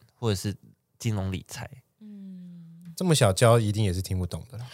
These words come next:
Speaker 2: 我觉得听不懂是没错，但是我觉得让他有那个概念。
Speaker 1: 对。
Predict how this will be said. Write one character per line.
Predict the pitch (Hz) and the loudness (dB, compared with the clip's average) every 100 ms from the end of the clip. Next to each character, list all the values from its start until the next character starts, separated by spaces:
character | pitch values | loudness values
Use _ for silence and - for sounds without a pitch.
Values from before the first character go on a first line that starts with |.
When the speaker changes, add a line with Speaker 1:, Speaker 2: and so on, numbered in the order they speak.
| - | -2
Speaker 2:
我 | 269 | 2
觉 | 320 | 4
得 | 403 | 4
听 | 381 | 4
不 | 392 | 2
懂 | 370 214 202 170 | 2 2 0 -4
是 | - 269 | -2 -2
没 | 185 180 170 | -2 -2 0
错， | 165 226 | 0 0
但 | 196 294 | 2 0
是 | 302 | 4
我 | 285 185 | 4 4
觉 | 190 | 2
得 | 190 208 - 240 | 0 -2 -6 -2
让 | 311 | 0
他 | 294 | 0
有 | 240 185 | 0 0
那 | |
个 | 254 - _ | 0 -2 _
概 | - 233 175 | 2 4 4
念。 | 175 190 147 - _ | 2 0 -2 -8 _
Speaker 1:
对。 | 113 95 | 2 2